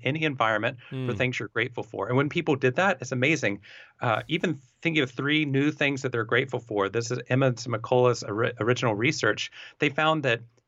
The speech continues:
Speaker 1: it's basically like your brain is creating a background app, scanning the world in the midst of all the threats for things you're grateful for over the next twenty-four hours. And as your brain gets better at it, almost like a muscle, it's able to scan in more environments
Speaker 2: Mm.
Speaker 1: for the positive.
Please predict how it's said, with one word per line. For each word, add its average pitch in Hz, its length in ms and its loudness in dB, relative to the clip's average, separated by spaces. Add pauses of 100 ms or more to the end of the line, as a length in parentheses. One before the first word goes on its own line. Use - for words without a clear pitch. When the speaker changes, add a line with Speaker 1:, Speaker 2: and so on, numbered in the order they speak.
(140)
Speaker 1:
it's 135 180 -8
basically 170 440 0
like 131 160 -2
your 123 80 0
brain 135 200 2
is 123 100 -6
creating 131 280 -4
a 110 60 2
background 117 600 -2
app, 98 260 -6
scanning 151 600 -4
the 120 100 -6
world 120 480 -2 (240)
in 127 80 -2
the 127 80 2
midst 170 260 0
of 131 80 -4
all 123 120 2
the 113 100 0
threats 147 480 -4 (180)
for 131 120 -2
things 135 260 -4
you're 131 80 -2
grateful 135 340 0
for 120 300 2
over 117 100 2
the 120 80 -4
next 120 240 -2
twenty-four 117 460 -2
hours. - 400 0
And 113 120 -6
as 110 100 -8
your 117 80 -6
brain 123 240 2
gets 117 140 -10
better 160 280 2
at 98 160 2
it, - 140 -2 (180)
almost 131 260 -2
like 135 120 0
a 117 60 -6
muscle, 120 460 -2 (160)
it's 127 140 -4
able 147 240 0
to 127 80 0
scan 131 380 0
in 117 60 -2
more 113 200 -2
environments 107 480 0
Speaker 2:
Mm. - 40 -12
Speaker 1:
for 104 80 -6
the - 100 -8 (100)
positive. 113 500 -2